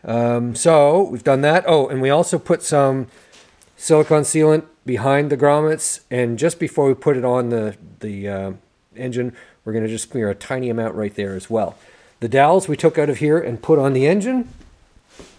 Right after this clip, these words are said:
And, uh, so there's a dowel here and a dowel down at the bottom. <clears throat> And we're gonna take the gasket and put it on those dowels. And you'll notice these gears are all pushed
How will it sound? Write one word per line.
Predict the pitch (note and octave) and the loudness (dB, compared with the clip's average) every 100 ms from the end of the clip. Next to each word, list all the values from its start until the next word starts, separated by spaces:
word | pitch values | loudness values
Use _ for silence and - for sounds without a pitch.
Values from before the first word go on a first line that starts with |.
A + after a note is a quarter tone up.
| _ - - - - - _ _ _ | _ -20 -20 -20 -20 -20 _ _ _
And, | C3+ C3 B2+ C3 B2+ B2+ | 2 2 2 0 -2 0
uh, | C3 B2+ | 2 2
so | A2+ C3+ | -2 -4
there's | B2+ B2 | -2 -2
a | A2+ | 0
dowel | C3 A#2+ | 2 2
here | A2 F3+ E3+ | 4 2 2
and | F3 B2+ | -2 -4
a | B2 | -2
dowel | C3 B2+ | 2 2
down | B2 B2+ A#2+ | 2 2 0
at | A#2 | -2
the | |
bottom. | G#2+ D3+ E3+ F3 F3 F3 - - - - - _ _ _ _ _ _ - - | 0 4 4 2 0 -6 -18 -20 -20 -20 -20 _ _ _ _ _ _ -4 -2
<clears throat> | - - C#2+ - - - | 0 0 -2 -2 -4 -6
And | C3 B2 | -6 -4
we're | |
gonna | A#2+ C3 | 0 -2
take | A#2 C3+ | -2 -4
the | A#2+ | -2
gasket | G#2 C#3 D#3+ - G#3 - - - | 2 2 2 0 0 0 -6 -12
and | A#2+ A#2 | -4 -4
put | A2+ C#3+ | 0 2
it | C3 | 2
on | B2+ B2 B2+ | 2 0 2
those | B2 B2 A2 | 0 0 0
dowels. | B2 B2 D#3 G3+ - - - _ _ _ _ | 2 4 4 2 -4 -10 -14 _ _ _ _
And | - A#2 A2+ A2 A2+ | -6 -2 0 -2 -4
you'll | A#2+ | -4
notice | A#2+ B2+ A#2+ | 0 0 0
these | C3+ A2+ | -2 -4
gears | G2+ D3+ F3 F3 - - - _ - | -2 2 4 2 -2 -10 -16 _ -6
are | A3 | -4
all | A#2 B2 A#2 | -2 0 -2
pushed | - - E3 - | -4 -2 -2 -2